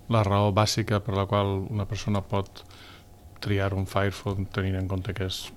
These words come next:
comparable en qualitat i en prestacions a qualsevol altre mòbil és per estar segur de que no està contribuint a una situació, eh,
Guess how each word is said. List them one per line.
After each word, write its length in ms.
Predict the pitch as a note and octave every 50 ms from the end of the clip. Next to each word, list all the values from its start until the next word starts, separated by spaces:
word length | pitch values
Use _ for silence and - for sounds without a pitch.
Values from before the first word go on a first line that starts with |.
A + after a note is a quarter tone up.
| - - - - -
comparable 840 | - A2 G2+ F#2 G2 F#2+ G2 G2+ G2 G2 F#2+ F#2 F2+ F2+ F2+ F2+
en 120 | F2+ F#2 F2+
qualitat 680 | - F#2 F2+ F#2+ F#2 - - F#2+ G2+ G#2 G2+ G2+ G2 -
i 40 | F#2+
en 140 | F#2 F#2 F2+
prestacions 720 | - - - - - G#2 G2 - - G2+ G2+ G2+ G2 F#2+
a 60 | F#2
qualsevol 420 | F2 G2+ F#2+ - - G2 F#2+ F#2+ F#2+
altre 260 | F#2 F#2+ F#2+ - G#2
mòbil 380 | G2+ G#2+ A2 G#2+ A#2 B2 D3+ D3 - - - - - - - - - -
és 140 | G#2+ -
per 180 | - - A2 G2
estar 340 | F#2 - - - A2 G#2 G2+
segur 580 | - - - G2+ G2+ G#2 A2 G#2+ G2+ A2+ C#3 D#3+ - - - - - - - - - - -
de 200 | A2+ G#2 G#2+ -
que 100 | G#2+ F#2+
no 100 | F#2+ G2
està 220 | - - - G2+
contribuint 640 | - A2 G#2 G2 G2 G#2 G2+ G2 G2 G2 F#2 F#2+ G#2+
a 100 | A2+ A2
una 160 | G#2 G2+ G#2 F#2+
situació, 800 | G#2+ G2+ - G2 G2 F#2+ - G2+ F#2+ F#2 F#2 F#2 G2+ G#2+ - -
eh, 360 | D#3 A2 G2+ G2 F#2+ F#2 F#2